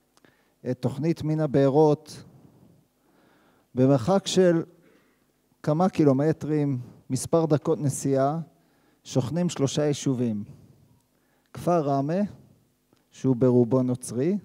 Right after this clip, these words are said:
כרמיאל, רובו יהודי, ושעב, שרובו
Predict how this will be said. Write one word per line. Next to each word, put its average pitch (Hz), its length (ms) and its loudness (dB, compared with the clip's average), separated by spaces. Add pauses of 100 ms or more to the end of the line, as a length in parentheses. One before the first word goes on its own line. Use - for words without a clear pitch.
(720)
כרמיאל, 135 680 2 (680)
רובו 120 360 0
יהודי, 127 520 2 (500)
ושעב, 151 500 -2
שרובו 131 640 2